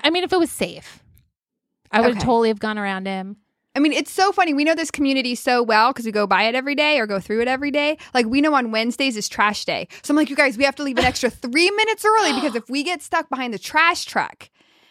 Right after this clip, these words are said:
Speaker 2: that's just hard to maneuver yourself around the trash truck." Like, we, we have
Speaker 1: Yeah.
Speaker 2: it down to a science. Like, when you're a mom and you're trying to get kids to school, like,
Speaker 1: It's
Speaker 2: you
Speaker 1: a
Speaker 2: know, you know the
Speaker 1: science.
Speaker 2: last minute you can leave the house before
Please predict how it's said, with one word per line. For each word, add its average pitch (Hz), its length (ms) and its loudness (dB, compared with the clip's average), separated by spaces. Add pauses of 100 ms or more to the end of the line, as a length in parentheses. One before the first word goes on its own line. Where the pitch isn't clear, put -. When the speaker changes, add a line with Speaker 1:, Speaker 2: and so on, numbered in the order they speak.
(160)
Speaker 2:
that's 247 220 2
just 254 140 -6
hard 247 200 0
to 226 140 -8
maneuver 233 420 -4
yourself 214 380 -4
around 196 220 -4
the 165 60 -12
trash 233 320 0
truck." - 260 -4
Like, 220 140 -4
we, 262 360 -4 (480)
we 254 140 -6
have 262 220 4
Speaker 1:
Yeah. 427 240 6
Speaker 2:
it - 20 2
down 226 260 0
to 233 140 -8
a 175 80 -2
science. 202 480 -2
Like, 226 100 0
when 262 120 2
you're 339 140 4
a 349 40 2
mom 240 320 2
and 226 60 -6
you're 220 80 -4
trying 226 160 -4
to 208 80 -4
get - 80 -6
kids 214 140 -6
to 196 60 -4
school, 233 400 -4 (200)
like, 240 140 2
Speaker 1:
It's 208 100 -6
Speaker 2:
you 349 240 4
Speaker 1:
a 349 40 -2
Speaker 2:
know, 311 220 4 (240)
you 320 180 0
know 415 140 0
the 311 60 2
Speaker 1:
science. 233 260 -4
Speaker 2:
last 381 400 -8
minute 302 460 0
you 240 200 0
can 302 200 0
leave 285 180 0
the 240 80 2
house 240 500 0 (240)
before 247 560 2